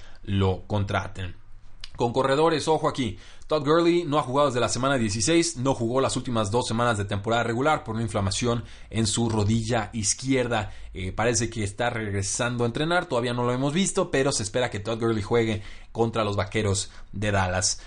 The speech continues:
Por su parte, Melvin Gordon, el corredor de los Chargers, también se lastimó la rodilla, pudo regresar a ese juego contra los Baltimore Ravens, está teniendo algunas molestias en, en esa zona, en la rodilla, pero no está en duda su participación contra los Patriotas de Nueva Inglaterra.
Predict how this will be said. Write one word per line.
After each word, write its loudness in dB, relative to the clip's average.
Por 0
su -2
parte, 0
Melvin 0
Gordon, 2
el -4
corredor 0
de 0
los 0
Chargers, 2
también 0
se 2
lastimó 0
la 4
rodilla, 0
pudo 2
regresar 2
a 4
ese -2
juego 2
contra -4
los 0
Baltimore 0
Ravens, 2
está -2
teniendo 0
algunas 2
molestias 0
en, -2
en 0
esa 2
zona, 2
en 0
la 2
rodilla, 0
pero 2
no 0
está 0
en 2
duda 2
su 0
participación -2
contra 0
los 0
Patriotas 0
de 2
Nueva 4
Inglaterra. 0